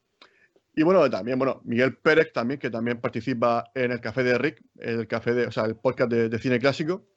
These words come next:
que estamos a punto de llegar a los cien programas. Y la verdad que muy contento en ese aspecto porque el, claro, el,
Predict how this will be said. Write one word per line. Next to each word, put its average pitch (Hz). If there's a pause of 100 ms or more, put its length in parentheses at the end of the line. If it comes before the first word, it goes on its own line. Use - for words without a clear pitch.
(600)
que 131
estamos 139
a 123
punto 139
de 127
llegar 135
a 127
los 117
cien 139
programas. 139 (1080)
Y 135
la 120
verdad 131
que 151 (220)
muy 139
contento 151
en 135
ese 123
aspecto 139
porque 113 (720)
el, 120
claro, 131
el, 117